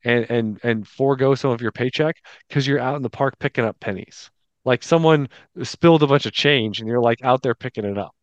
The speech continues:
Like, that's the equivalency, right? So I, I think it's the, you know, obviously you're gonna exhaust angles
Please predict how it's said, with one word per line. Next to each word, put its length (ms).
Like, 120
that's 200
the 80
equivalency, 540
right? 260
So 240
I, 240
I 60
think 160
it's 140
the, 280
you 120
know, 140
obviously 800
you're 160
gonna 140
exhaust 540
angles 440